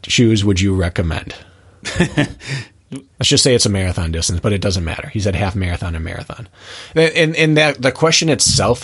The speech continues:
Speaker 1: doesn't matter. It's the style of question, which is you are doing a mixed terrain race. Which terrain do you use to judge your shoe on? Do you use the shoe that you're gonna spend the most time using,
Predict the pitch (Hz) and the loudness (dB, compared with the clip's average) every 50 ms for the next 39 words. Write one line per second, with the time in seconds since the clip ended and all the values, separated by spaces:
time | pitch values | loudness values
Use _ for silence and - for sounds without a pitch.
0 | 107 104 98 113 107 120 110 113 113 117 120 127 117 - - - - - - - | -6 -2 0 0 0 0 0 0 0 2 4 4 2 2 0 0 2 2 2 4
1 | - 107 113 113 110 101 92 87 - - - 98 - - - 98 101 98 95 - | 4 4 4 4 4 2 0 -4 -6 -6 -6 -4 -2 -2 -2 -2 -2 -2 0 0
2 | 107 98 - - - - - - - - 107 117 113 113 110 113 113 120 120 120 | 0 0 0 -2 -6 -14 -20 -12 -6 -2 2 4 4 4 4 4 2 2 4 4
3 | 117 107 101 98 101 110 123 123 - - - - - - - - - - 139 123 | 2 2 0 2 2 2 2 2 2 0 0 -2 -4 -12 -8 -6 0 2 2 2
4 | 110 110 107 101 98 98 92 85 82 87 98 117 123 104 87 87 - - - - | 4 2 2 2 2 0 0 -2 -2 0 4 4 4 4 2 2 0 0 0 -2
5 | - - _ - - _ _ _ - - 104 101 104 120 139 - - - - - | -6 -14 _ -20 -20 _ _ _ -8 -6 -2 0 2 2 2 4 2 0 0 0
6 | - - 147 123 113 110 104 101 98 101 98 92 - - _ _ _ _ - - | 0 0 2 2 2 2 2 0 0 0 -2 -4 -4 -8 _ _ _ _ -10 -6
7 | 107 104 117 110 104 110 104 101 101 123 135 123 95 92 92 90 - - - 110 | -2 0 2 2 2 2 2 4 4 4 4 4 4 0 -2 -2 -2 -2 -2 -2
8 | 95 131 - 98 98 95 92 90 85 - - - - 127 98 80 80 - - - | 0 0 0 0 0 0 0 -2 0 0 2 4 4 2 2 0 -4 -8 -10 -16
9 | - _ _ _ _ _ - - - - - - - - 117 117 113 113 110 107 | -18 _ _ _ _ _ -20 -20 -20 -20 -20 -16 -8 -2 0 2 2 4 4 4
10 | 120 123 110 107 123 101 - - 127 123 120 113 104 110 107 113 107 101 - - | 4 2 2 2 2 2 4 4 4 4 2 2 0 -2 -2 -2 0 0 0 0
11 | - 120 110 104 98 92 92 95 101 110 143 151 - - - - - 170 165 165 | 0 0 0 0 -2 -2 -2 2 2 2 2 4 2 0 0 0 0 2 4 4
12 | 160 170 180 175 - 175 180 196 202 | 4 4 4 4 4 4 2 0 -2